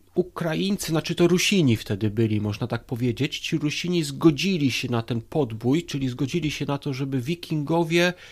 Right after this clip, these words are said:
wygonili tych, y, wcześniejszych Hazarów i wtedy,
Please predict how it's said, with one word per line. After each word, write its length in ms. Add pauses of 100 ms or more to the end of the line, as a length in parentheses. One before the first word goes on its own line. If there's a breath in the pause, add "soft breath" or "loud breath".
(220 loud breath)
wygonili 800
tych, 480 (460 loud breath)
y, 60
wcześniejszych 680
Hazarów 760
i 120
wtedy, 760